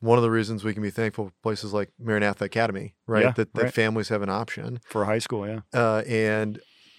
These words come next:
Speaker 1: for, uh, one of the topics, you know, you mentioned in your introduction, school choice, right?
Speaker 2: Yep.
Speaker 1: That we can give families
Speaker 2: That's
Speaker 1: a
Speaker 2: right.
Speaker 1: choice, uh, to use, uh, a voucher to be able to go to a place like Maranatha. But it is absolutely the case. So,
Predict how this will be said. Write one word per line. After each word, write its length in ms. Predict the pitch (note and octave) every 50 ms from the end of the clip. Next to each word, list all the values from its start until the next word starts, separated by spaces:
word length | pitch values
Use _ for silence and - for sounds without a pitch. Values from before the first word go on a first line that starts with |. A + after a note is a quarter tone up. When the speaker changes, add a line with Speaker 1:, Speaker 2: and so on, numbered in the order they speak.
| - - -
Speaker 1:
for, 640 | - - C3 A#2 A2+ A2 A2 G#2+ G#2+ G#2 G2+ G#2 - -
uh, 160 | A2+ G#2+ G2+
one 160 | G2+ G#2+ A2+
of 40 | A2+ A2
the 40 |
topics, 500 | G#2 - A2+ A2 - B2+ A2 - - - C3
you 60 | A#2
know, 80 | G#2+ G#2
you 120 | G#2 G#2+
mentioned 340 | G#2 A2 G#2+ G#2+ - A2+ G#2+
in 60 | G#2
your 120 | G#2 G#2+ G#2
introduction, 360 | G2+ A2+ D3+ D#3 - B2 G#2
school 220 | F#2+ - - A2
choice, 440 | G2 - D3+ E3+ C#3 A2 A2+ - -
right? 100 | A#2 A2+ A2+
Speaker 2:
Yep. 60 | B2
Speaker 1:
That 80 | A#2 A2
we 100 | A2+ G#2+
can 160 | - A#2 G#2+
give 240 | G2 A2 A#2 A#2 -
families 400 | - - A2+ A2 A2 G#2+ G#2+ G#2
Speaker 2:
That's 40 | A2
Speaker 1:
a 40 | G2
Speaker 2:
right. 80 | -
Speaker 1:
choice, 560 | - - A2+ C#3+ F#3 - - G#2 - - - - _ - - - - _ _
uh, 260 | - A#2+ A2 G#2+ G#2 -
to 160 | - - A#2
use, 480 | A2 A2 G#2+ G#2+ G#2 G#2 G2+ - - - _
uh, 380 | G#2+ G#2 G2+ G2 G2 G2+ G#2 G#2+ _
a 140 | - G#2+ G#2
voucher 400 | G2 G#2 G#2 A2+ A#2+ - - A#2
to 80 | G2+
be 120 | F#2+ G2+ G2+
able 180 | G2+ G2+ G#2
to 40 | G2+
go 140 | G2 A2+ D3
to 60 | F3+
a 40 | D#3
place 220 | - G#2+ A2 -
like 140 | A2+ A2+ -
Maranatha. 480 | - G#2+ A2 A2+ G#2+ G#2+ - B2 A#2+ A2+ _ - - - _ _
But 100 | D3 C#3
it 120 | C#3 D#3
is 240 | G3+ A3 E3+ - - _ _
absolutely 600 | - C#3 E3 E3+ C#3 - C3+ B2+ C3 D3 C3+ B2
the 80 | A2 G#2
case. 280 | - - G#2 G2+ G2 -
So, 380 | - - A#2+ A2 A2 G#2+ G#2